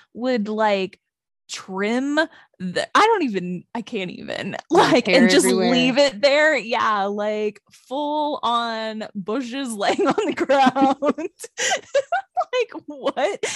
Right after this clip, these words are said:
Speaker 1: is happening <laughs> right now? It was so nonsensical. Like, what a time to be alive. It was terrible. <laughs>
Speaker 2: Wow.
Speaker 1: It's like, "I cannot wait to get out of here." So then my sophomore year, me and m-, a group of girls got, like, um,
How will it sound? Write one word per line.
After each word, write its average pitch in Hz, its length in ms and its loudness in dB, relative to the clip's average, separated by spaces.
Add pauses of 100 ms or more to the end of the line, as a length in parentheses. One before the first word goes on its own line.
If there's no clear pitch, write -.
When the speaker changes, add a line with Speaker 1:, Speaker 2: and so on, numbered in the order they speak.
(340)
Speaker 1:
is 320 300 -6
happening 359 800 -2
<laughs> - 20 2
right 466 300 2
now? 480 200 -2 (140)
It - 80 -4
was 453 200 -4
so 339 400 -6
nonsensical. 240 1000 -6 (280)
Like, 233 200 -4
what 240 200 -2
a 294 60 -2
time 233 320 -4
to 202 80 -6
be 185 100 -8
alive. 165 500 -4
It 202 100 -2
was 190 160 -8
terrible. - 520 -8 (260)
<laughs> - 160 0 (460)
Speaker 2:
Wow. 175 260 0
Speaker 1:
It's 165 120 -6
like, 170 140 -2
"I 170 80 -4
cannot 220 440 0
wait 214 220 -2
to 254 80 -8
get 202 140 -6
out 160 160 -4
of 175 120 -14
here." 165 340 -8 (220)
So 277 180 -2
then 247 180 2
my 202 140 -2
sophomore 214 500 -4
year, 180 440 -6 (280)
me 220 160 -4
and 220 180 -4
m-, - 120 -10
a 196 100 -4
group 190 260 -10
of 170 160 -12
girls 196 520 2 (320)
got, 185 520 2
like, 180 260 -6
um, 170 360 -6